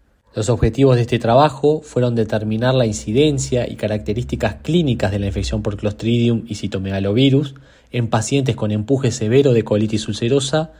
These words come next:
internados en el Hospital de Clínicas entre los años dos mil quince y dos mil veinte. Este trabajo es un estudio transversal, observacional y descriptivo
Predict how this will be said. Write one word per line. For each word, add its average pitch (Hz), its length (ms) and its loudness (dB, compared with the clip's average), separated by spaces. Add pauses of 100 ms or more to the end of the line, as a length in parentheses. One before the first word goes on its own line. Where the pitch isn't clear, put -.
(180)
internados 123 640 0
en 110 80 -2
el 107 140 2
Hospital 113 400 0
de 123 100 2
Clínicas 131 720 0 (320)
entre 110 240 -2
los 107 200 0
años 117 260 0
dos 98 160 -6
mil 104 200 -4
quince 147 480 -2
y 123 60 -2
dos 107 160 -2
mil 101 160 -4
veinte. 101 340 -10 (1080)
Este 127 220 0
trabajo 131 440 2
es 113 100 -4
un 117 60 -2
estudio 117 300 0
transversal, 110 760 -2
observacional 104 760 -4
y 117 80 0
descriptivo 120 880 -2